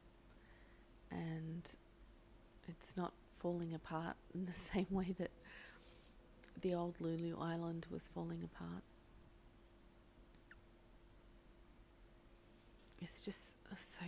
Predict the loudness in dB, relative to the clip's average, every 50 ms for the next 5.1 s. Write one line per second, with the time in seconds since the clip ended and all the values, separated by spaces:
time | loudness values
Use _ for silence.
0 | 0 2 2 2 2 2 2 2 2 4 4 4 4 4 2 2 0 -6 -8 -10
1 | -14 -16 -16 -18 -20 -16 -10 -8 -8 -8 -8 -10 -12 -16 -16 -16 -16 -16 -16 -16
2 | -16 -18 -18 -18 -18 -18 -18 -18 -20 -20 -20 -20 -20 -20 -16 -10 -6 -4 -2 0
3 | -2 -2 -2 -2 0 2 4 4 6 6 4 4 4 4 4 4 2 0 -2 -2
4 | -2 -2 -2 -2 -2 -4 -4 -4 -4 -4 -4 -2 0 0 0 0 0 0 0 -2
5 | -4